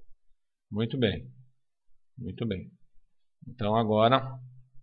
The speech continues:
eu consegui ele, eu consegui fazer ele fazer o nosso triângulo, certo? O nosso quadrado. Tá.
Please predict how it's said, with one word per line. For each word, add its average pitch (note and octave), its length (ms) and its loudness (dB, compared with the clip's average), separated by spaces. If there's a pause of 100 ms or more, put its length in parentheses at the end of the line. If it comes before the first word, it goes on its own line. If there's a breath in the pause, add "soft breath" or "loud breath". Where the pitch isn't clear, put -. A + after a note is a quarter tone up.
(880)
eu F#2 80 -6
consegui G#2 420 -2
ele, A#2 320 0 (480)
eu A#2+ 100 -14
consegui G2+ 420 -8
fazer G#2+ 420 0
ele A2 360 0 (1040)
fazer G2+ 580 -2 (160)
o A2 420 -6
nosso G2 460 -8
triângulo, G2 480 0 (520)
certo? A2+ 360 -2
O G2+ 120 0
nosso G#2 280 -2
quadrado. G2 480 0 (880)
Tá. F#2 220 -6